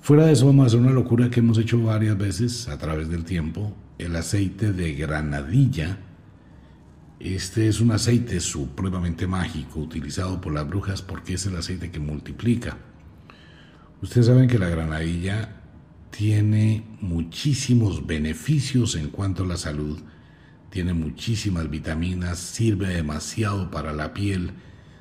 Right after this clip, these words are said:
sirve para muchísimas cosas, desintoxicar el cuerpo, transformar. Pero la granadilla en sí es un multiplicador de la vida.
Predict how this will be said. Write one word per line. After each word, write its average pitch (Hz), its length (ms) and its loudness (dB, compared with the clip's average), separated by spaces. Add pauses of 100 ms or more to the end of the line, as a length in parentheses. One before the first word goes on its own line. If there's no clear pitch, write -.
sirve 127 480 4
para 104 220 0
muchísimas 85 720 -2
cosas, 98 340 -2
desintoxicar 82 920 -6
el 90 140 -4
cuerpo, 92 400 -4
transformar. 82 800 -6 (680)
Pero 139 180 8
la 160 120 8
granadilla 139 560 8
en 127 120 4
sí 127 200 2
es 123 160 2
un 143 280 8
multiplicador 135 1300 4 (380)
de 71 240 -6
la 73 140 -6
vida. 80 420 -6